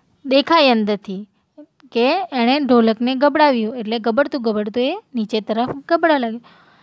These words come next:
ઘેટાના બચ્ચાએ જાય-, જોયું કે વરુ તેની રાહ જોઈ રહ્યો બેઠું છે.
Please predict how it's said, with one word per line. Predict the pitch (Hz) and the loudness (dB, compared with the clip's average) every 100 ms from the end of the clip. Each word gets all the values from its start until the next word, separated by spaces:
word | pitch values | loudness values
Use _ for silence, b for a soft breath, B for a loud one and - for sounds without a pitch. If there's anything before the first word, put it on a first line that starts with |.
| b _ | b _
ઘેટાના | 247 285 294 330 339 349 | -2 0 2 0 0 0
બચ્ચાએ | 277 240 - 240 226 226 226 | 0 -2 -4 -2 -2 -2 -4
જાય-, | 202 233 220 247 - _ | -4 0 0 0 -6 _
જોયું | 247 262 269 294 247 233 233 | -2 4 4 4 2 -2 -6
કે | - 233 | -4 -2
વરુ | 214 220 233 320 | 0 0 0 -2
તેની | - 254 240 240 | -2 -2 0 0
રાહ | 208 240 240 | 0 -2 -2
જોઈ | 214 196 196 | 0 2 2
રહ્યો | 208 208 247 | 0 -4 -8
બેઠું | 214 - 226 | -12 -12 -14
છે. | - | -14